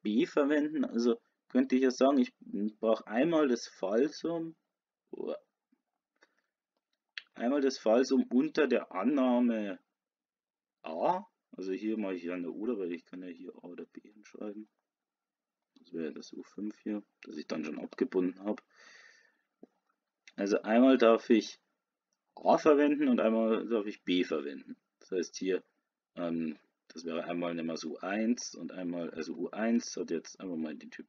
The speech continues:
A und U zwei, äh, U drei hat den Typ, äh, B. Also die zwei Sachen darf ich verwenden. Hier darf ich jetzt das A verwenden.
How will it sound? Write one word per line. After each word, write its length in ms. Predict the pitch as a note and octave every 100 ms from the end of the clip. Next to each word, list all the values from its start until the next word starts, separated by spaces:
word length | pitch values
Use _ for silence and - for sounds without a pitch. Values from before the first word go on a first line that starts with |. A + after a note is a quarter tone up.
| _
A 300 | A2+ C3 - _ _ _ _ _ _
und 220 | - F2
U 80 | -
zwei, 320 | - - -
äh, 200 | - -
U 200 | E2+ - E2
drei 480 | D2 D#2 E2 F#2 - _ -
hat 180 | - -
den 140 | E2
Typ, 280 | - - - - _ _ _ _ _ _ _ _ _ _ _ _ _ _ _ _ -
äh, 200 | D#2 -
B. 260 | - B2+ - _ _ -
Also 180 | - -
die 140 | E2+
zwei 220 | - E2+
Sachen 260 | E2 F2+ F2+
darf 140 | D#2+
ich 120 | E2+
verwenden. 400 | E2 E2+ A2+ C#3+
Hier 240 | B2 A#2+ C3+
darf 180 | B2 A#2
ich 80 |
jetzt 200 | G2 E2+
das 140 | E2+ -
A 180 | C#2+ C#2
verwenden. 440 | C#2 B1+ - -